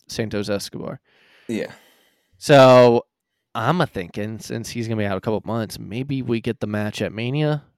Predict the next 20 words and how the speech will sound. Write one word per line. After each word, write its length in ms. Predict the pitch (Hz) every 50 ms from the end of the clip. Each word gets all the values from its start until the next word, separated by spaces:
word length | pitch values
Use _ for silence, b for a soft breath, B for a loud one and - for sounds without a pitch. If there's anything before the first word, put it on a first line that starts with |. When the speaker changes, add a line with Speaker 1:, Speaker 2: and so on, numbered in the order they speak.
| _ _ 151
Speaker 1:
Rey 360 | 143 123 113 110 110 110 110
and 180 | 104 104 101
Santos. 580 | - - 113 113 - - 123 120 117 - - - - -
I 140 | 113 107
don't 160 | 104 101 98 98
know. 200 | 98 101 101 - _ _ _ _ _ _ _ _ _ _ _ _ _ -
Speaker 2:
I 80 | 95
think 220 | 110 - 90 73 -
so, 240 | - - 69 64 69
yeah. 280 | 73 87 92 92 90 87 - - _ _ _ _ _ _ _ b b b b b b
Speaker 1:
Or 100 | - 113
Speaker 2:
And 0 |
Speaker 1:
we 60 | 117 113
Speaker 2:
also 180 | 127 123 117 123
Speaker 1:
get 80 | 113
Speaker 2:
the 80 | 95 95 -
fact 280 | - 117 110 107 - -
Speaker 1:
Dom 80 | 127 123
versus 400 | 135 135 - - 147 131 123 127
Rey, 460 | 131 139 139 139 135 131 127 123 110